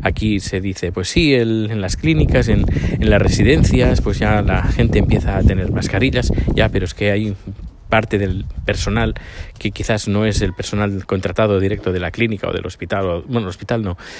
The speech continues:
pero del, de estas clínicas, eh, o de residencias, etcétera, etcétera, o empresas, eh,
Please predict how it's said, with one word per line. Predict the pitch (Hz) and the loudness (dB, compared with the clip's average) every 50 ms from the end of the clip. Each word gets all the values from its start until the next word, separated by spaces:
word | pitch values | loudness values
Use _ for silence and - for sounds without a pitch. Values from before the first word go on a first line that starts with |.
| - - - | -20 -4 0
pero | - 107 104 101 95 92 90 90 - - - _ _ _ _ - - | 2 4 6 6 6 4 2 0 -2 -6 -12 _ _ _ _ -12 -8
del, | - 98 98 95 92 92 90 90 85 85 85 82 80 76 | -4 -2 0 2 2 2 0 -2 -2 -4 -4 -6 -6 -4
de | - - | 0 0
estas | - - - - - | 2 2 2 0 0
clínicas, | - - 120 117 113 104 - 98 98 101 - - - | 2 2 2 2 2 0 0 0 -2 -2 -2 -4 -4
eh, | 95 | -2
o | 90 87 85 85 82 | -2 -2 -2 -4 -4
de | 82 90 | -4 -6
residencias, | 87 - - 98 92 113 120 113 - 101 95 - | -6 -4 -4 0 2 2 2 2 0 -4 -4 -4
etcétera, | 95 - - 98 101 98 98 | -6 -8 -6 -6 -6 -6 -4
etcétera, | - - 117 - 107 113 123 - | -4 -4 -2 -2 -4 -6 -6 -4
o | - 104 104 | -2 0 0
empresas, | 92 78 - 151 160 - - - - - 98 92 - - - - - - - - - - - - - - - | 0 0 0 0 0 0 0 -4 -6 -10 -10 -10 -10 -12 -18 -20 -20 -20 -20 -20 -20 -20 -20 -20 -18 -10 -4
eh, | - 107 98 92 92 92 | -2 0 0 0 0 -2